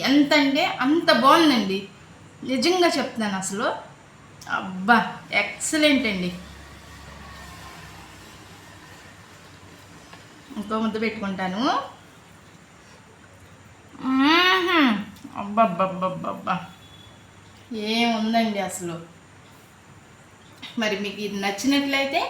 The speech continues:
లైక్ చేయండి, కొత్తగా చూసేవాళ్ళైతే మన ఛానల్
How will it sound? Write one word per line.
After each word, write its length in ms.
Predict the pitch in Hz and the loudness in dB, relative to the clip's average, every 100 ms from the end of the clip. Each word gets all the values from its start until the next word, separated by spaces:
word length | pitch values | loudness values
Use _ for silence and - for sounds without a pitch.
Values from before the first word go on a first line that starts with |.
| - - - - - - - 180 | -6 -18 -20 -20 -20 -20 -12 -4
లైక్ 200 | 196 196 - | -4 -4 2
చేయండి, 400 | 277 285 285 403 539 - - - - | 4 6 4 2 -2 -10 -20 -20 -12
కొత్తగా 340 | 196 - 233 247 | -10 -6 -4 -4
చూసేవాళ్ళైతే 600 | 254 247 269 254 254 254 277 | -4 -4 -2 0 0 0 0
మన 100 | 233 - | -2 -2
ఛానల్ 340 | 214 220 233 | -4 -2 -2